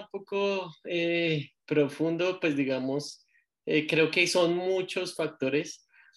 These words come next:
pero, eh, hay uno muy importante y es que no, es algo que no te enseñan, ¿sí?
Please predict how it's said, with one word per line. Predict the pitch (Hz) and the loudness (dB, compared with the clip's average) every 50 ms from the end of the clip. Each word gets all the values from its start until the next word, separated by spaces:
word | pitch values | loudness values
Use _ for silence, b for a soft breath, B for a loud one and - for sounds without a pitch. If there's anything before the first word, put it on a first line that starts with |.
| b b b b _ _ _ | b b b b _ _ _
pero, | - 175 175 170 170 160 170 170 165 165 160 160 160 160 160 160 156 156 156 156 156 156 - - - | 2 4 4 4 6 6 6 6 6 6 6 6 6 6 8 8 8 8 6 6 4 2 -2 -4 -4
eh, | 165 160 160 160 160 160 135 | -4 -2 0 0 0 -2 -2
hay | 151 160 160 165 165 | -2 -4 -4 -2 -2
uno | 180 180 185 185 185 180 | -2 -2 -2 -2 -2 -2
muy | 185 185 185 190 185 | -2 -2 -2 0 -2
importante | 185 185 - 196 180 160 - - 151 143 143 143 139 139 151 160 175 175 175 - _ | -2 -4 -4 -4 -4 -4 -4 -2 0 0 2 0 -2 -2 -4 -6 -6 -6 -10 -14 _
y | - 165 156 156 | -2 2 4 4
es | 156 156 151 156 - | 4 4 2 0 -2
que | - - 170 165 170 175 175 175 - - _ _ _ _ _ | 0 2 4 4 6 4 2 0 -4 -10 _ _ _ _ _
no, | - - - - - 196 196 170 175 175 175 175 175 175 170 175 175 175 - | -20 -20 -18 -16 -12 -8 -4 -2 0 2 2 4 4 4 2 2 0 0 0
es | 185 170 160 - | 0 0 2 2
algo | 190 185 190 185 190 190 | 2 2 4 2 2 2
que | - - 196 185 180 170 | 2 2 4 4 4 2
no | 165 160 156 151 151 | 2 2 2 2 2
te | 151 165 | 0 0
enseñan, | 160 156 151 175 165 156 151 135 123 117 117 _ _ _ _ _ _ | -2 -2 -2 -2 -2 -2 -2 -4 -4 -8 -14 _ _ _ _ _ _
¿sí? | _ - - 247 - - - | _ 2 2 2 2 -2 -12